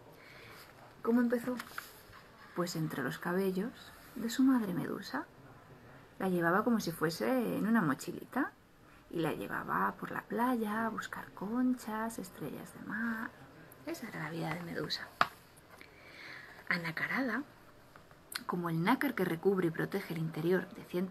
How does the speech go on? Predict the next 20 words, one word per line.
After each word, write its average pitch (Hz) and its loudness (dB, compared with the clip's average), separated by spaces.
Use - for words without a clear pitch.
de 170 -6
ciertas - -4
conchas 202 -4
marinas. 220 -2
Era 180 -4
un 208 2
hombre 208 0
que, - -6
que 170 -8
recordaba, 160 -2
pues - -6
eso, - -4
al 160 -2
nácar. 165 -2
¿Habéis 190 -2
visto 233 0
en 226 2
algunas 220 0
conchas 214 -2
marinas 202 -2